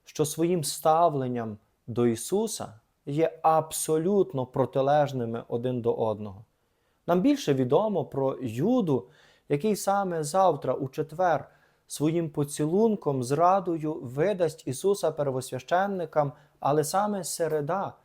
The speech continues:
є тим моментом, коли Юда остаточно приймає рішення піти, домовляється і первосвященниками, обмірковує все, отримує ціну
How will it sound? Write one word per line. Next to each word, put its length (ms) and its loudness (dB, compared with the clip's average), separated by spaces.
є 100 2
тим 200 0
моментом, 580 0
коли 340 0
Юда 500 0
остаточно 1040 0
приймає 680 -2
рішення 640 -4
піти, 540 2
домовляється 840 4
і 80 2
первосвященниками, 1300 0
обмірковує 920 2
все, 380 2
отримує 720 4
ціну 540 0